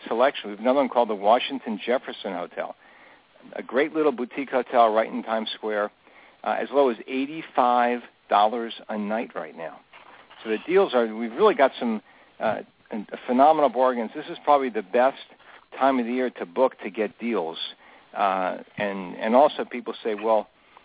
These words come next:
should I wait till last minute to book or should I book in advance?" We highly recommend that you book your hotel rooms as far in advance as you can this year,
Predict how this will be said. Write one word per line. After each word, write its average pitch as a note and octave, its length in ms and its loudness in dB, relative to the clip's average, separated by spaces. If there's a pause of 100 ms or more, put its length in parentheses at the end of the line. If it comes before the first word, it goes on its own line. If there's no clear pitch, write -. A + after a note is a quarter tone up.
(200)
should - 160 -2
I A#2+ 40 6
wait C#3+ 220 0
till B2 80 -2
last B2+ 340 4
minute E3 220 -4
to E3+ 60 -4
book D#3+ 260 0
or B2+ 60 -8
should A#2+ 180 -4
I A2+ 40 0
book - 220 4
in B2 60 0
advance?" G#2+ 440 -2 (460)
We B2+ 140 -4
highly E3 440 2
recommend C#3 680 0 (720)
that - 180 -6
you A#2 60 -6
book C3 280 -4
your C#3 120 -4
hotel C#3 340 2
rooms G#2+ 300 0
as - 100 -12 (200)
far B2+ 320 8
in B2+ 140 -2
advance A2 520 0
as G#2+ 180 -8
you G#2 80 -10
can B2 380 -2
this F2 200 -4
year, - 160 -10